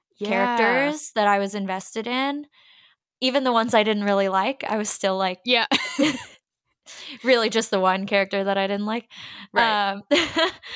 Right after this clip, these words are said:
Speaker 2: that we're suppo-, we're not supposed to like. It's kind of the point. He's
Speaker 1: Yeah,
Speaker 2: the
Speaker 1: exactly.
Speaker 2: villain,
Speaker 1: Yeah.
Speaker 2: um, and we'll get to him. But, um,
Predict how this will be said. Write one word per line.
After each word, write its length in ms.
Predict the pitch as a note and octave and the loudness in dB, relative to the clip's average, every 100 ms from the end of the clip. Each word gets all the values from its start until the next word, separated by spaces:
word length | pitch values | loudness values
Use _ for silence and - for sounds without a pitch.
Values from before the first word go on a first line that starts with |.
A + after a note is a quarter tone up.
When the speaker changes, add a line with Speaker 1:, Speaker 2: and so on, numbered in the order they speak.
| - - - _ - | -14 -16 -20 _ -2
Speaker 2:
that 160 | G#3+ | 2
we're 100 | G#3+ | 2
suppo-, 300 | G3+ G3+ G#3 | 0 -2 -6
we're 180 | G#3 G#3 | 0 0
not 220 | G3 G3 | 2 -2
supposed 280 | - G3 F3+ | -2 -2 -2
to 80 | G#3+ | 0
like. 260 | G3+ G#3+ - | 0 0 -6
It's 120 | - | -8
kind 180 | F#3+ F#3 | -6 -6
of 60 | |
the 60 | F#3 | -6
point. 300 | G3+ G3 - _ _ | -4 -4 -4 _ _
He's 180 | - C4 | 0 2
Speaker 1:
Yeah, 80 | B3+ | 4
Speaker 2:
the 60 | |
Speaker 1:
exactly. 200 | G3 G3+ | 4 4
Speaker 2:
villain, 280 | G#3 A#3+ A#3+ - - - - | 4 2 -2 -8 -20 -10 0
Speaker 1:
Yeah. 320 | A#3+ A3 G3+ | 2 2 0
Speaker 2:
um, 160 | G3 G#3+ - | -2 -6 -6
and 140 | G#3 | -2
we'll 100 | G3+ | 0
get 160 | G3+ G3+ | -2 -4
to 100 | G#3+ | -4
him. 360 | G#3 A3 A3 - | -2 -4 -6 0
But, 300 | G3 G3 - - - - _ | 2 2 -4 -20 -20 -20 _
um, 420 | G3+ G3+ F#3+ G3 | 0 2 0 -6